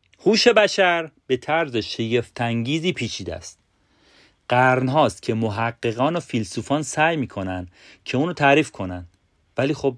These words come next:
یه تعریف درست ازش ندارن. در عصر جدید محققان برای اندازه‌گیری هوش افراد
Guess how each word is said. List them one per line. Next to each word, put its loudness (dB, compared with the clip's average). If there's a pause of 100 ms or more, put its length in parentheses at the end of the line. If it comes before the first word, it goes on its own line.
یه 0
تعریف -2
درست 0
ازش -2
ندارن. -6 (500)
در 6
عصر 2
جدید 0
محققان 6
برای 6
اندازه‌گیری 2
هوش 0
افراد 0